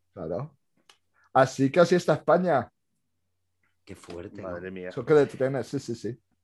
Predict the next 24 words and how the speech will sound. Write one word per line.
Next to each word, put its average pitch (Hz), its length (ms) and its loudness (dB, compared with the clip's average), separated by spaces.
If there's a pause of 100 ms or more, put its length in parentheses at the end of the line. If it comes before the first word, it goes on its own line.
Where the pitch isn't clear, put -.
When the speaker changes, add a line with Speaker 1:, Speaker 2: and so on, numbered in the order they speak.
(420)
Speaker 3:
<clears throat> - 0 -
¿Y 143 280 -8 (120)
Speaker 1:
Así 143 140 4
Speaker 3:
hay 143 100 6
Speaker 1:
que 151 60 6
Speaker 3:
alguna 160 280 4
noticia 156 420 2
más, 151 440 0
eh, 127 500 0
nuestro 127 280 -4
corresponsal, 120 760 0
¿hay 135 120 2
alguna 143 260 2
noticia 139 420 -2
más 139 300 -2
relevante 135 480 0
a 131 60 4
lo 131 100 2
largo 127 240 2
del 127 140 0
verano 127 460 0
que 120 480 -4
tengamos 123 460 -2
que 123 280 -2